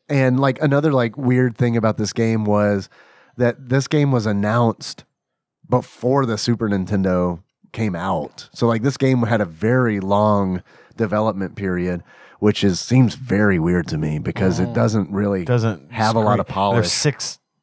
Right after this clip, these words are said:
Speaker 3: well, technically twelve levels
Speaker 1: Right.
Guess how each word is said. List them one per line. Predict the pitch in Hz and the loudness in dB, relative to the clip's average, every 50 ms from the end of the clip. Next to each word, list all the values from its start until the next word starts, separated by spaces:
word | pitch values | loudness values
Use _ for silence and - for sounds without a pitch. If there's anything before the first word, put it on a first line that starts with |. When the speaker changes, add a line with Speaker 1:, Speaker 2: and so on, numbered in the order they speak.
| _ | _
Speaker 3:
well, | 127 - 107 98 - - _ _ - | 0 2 2 2 0 -4 _ _ -8
technically | - 135 - 95 104 98 - - 101 92 | -6 -6 -4 -4 -6 -8 -6 -6 -6 -6
twelve | - - - 110 104 101 101 92 87 87 87 87 - - - _ _ - _ _ _ _ _ _ _ _ _ _ _ _ _ _ _ | -6 -4 0 2 4 4 4 4 4 2 0 -2 -6 -10 -16 _ _ -20 _ _ _ _ _ _ _ _ _ _ _ _ _ _ _
levels | 104 110 113 120 104 90 87 85 85 85 | -2 0 2 2 0 0 -4 -6 -6 -2
Speaker 1:
Right. | 110 110 110 107 | 0 2 2 2